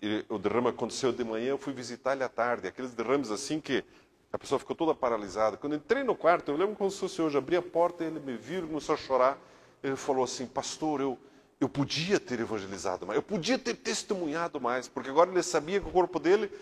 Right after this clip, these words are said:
não ia funcionar mais direito. Agora o que vinha para ele eram anos de cadeira de rodas, e assim foi.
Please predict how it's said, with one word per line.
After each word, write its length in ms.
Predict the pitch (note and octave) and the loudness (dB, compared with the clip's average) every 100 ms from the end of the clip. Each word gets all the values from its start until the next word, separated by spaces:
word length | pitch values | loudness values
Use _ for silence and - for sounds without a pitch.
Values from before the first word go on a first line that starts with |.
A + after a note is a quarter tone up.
| - | -6
não 140 | F#3+ A#3 | 2 4
ia 100 | C4+ | 2
funcionar 440 | - D#3+ C#3+ B2 | 2 0 2 2
mais 140 | G#2 F#2 | 2 2
direito. 320 | F2+ D#2 - _ _ _ _ _ | -2 -2 -6 _ _ _ _ _
Agora 300 | F#2 D#2+ C#3 | 0 6 8
o 20 | |
que 140 | D#3 B2+ | 6 0
vinha 220 | B2 E3 | 2 2
para 180 | C3 C3+ | 6 6
ele 180 | E3+ A3+ | 6 4
eram 200 | A3+ F3+ | 4 4
anos 260 | G3+ F#3 | 4 2
de 120 | A#2+ | -2
cadeira 280 | A#2+ A#2+ B2 | -4 -2 -2
de 100 | A2+ | 0
rodas, 420 | G2+ G#2+ D3 A2+ A2 | 0 4 4 4 0
e 40 | |
assim 280 | B2 - A#3 | -2 -2 -6
foi. 340 | - F#3+ F3 | 0 2 0